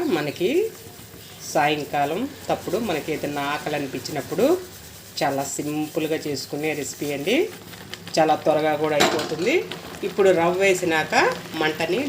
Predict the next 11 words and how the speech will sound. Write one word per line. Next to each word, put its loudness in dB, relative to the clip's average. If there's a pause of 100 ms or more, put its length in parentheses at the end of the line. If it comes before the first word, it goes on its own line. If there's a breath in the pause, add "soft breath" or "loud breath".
లో 2 (100)
ఫ్లేమ్లో -2 (100)
పెట్టుకోండి. 0 (2250)
ఇప్పుడు 0 (600)
గరిటెతో 2 (680)
అలా 0 (120)
కలిపేసుకోండి 0 (140)
ఉండలు 0 (120)
లేకుండా. 0 (2250)
అంతేనండి, 8 (1000)
ఎంతో 2